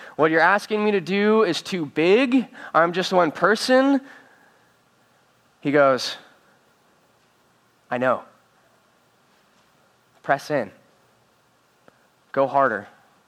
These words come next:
Lean deeper. Hold tighter. It's worth it." His disciples desert. This is gonna be a, a running theme through this entire text.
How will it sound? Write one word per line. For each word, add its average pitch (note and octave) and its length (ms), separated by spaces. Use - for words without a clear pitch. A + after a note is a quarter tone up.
Lean C#3+ 240
deeper. A#2 440
Hold C#3+ 440
tighter. A#2 480
It's - 460
worth A2+ 260
it." G#2 120
His C3 140
disciples C#3+ 680
desert. A#2+ 500
This D3 180
is C#3+ 80
gonna D#3 120
be D3 140
a, C#3 160
a C3 100
running C#3 300
theme C3 280
through B2 420
this C3 240
entire B2 340
text. - 520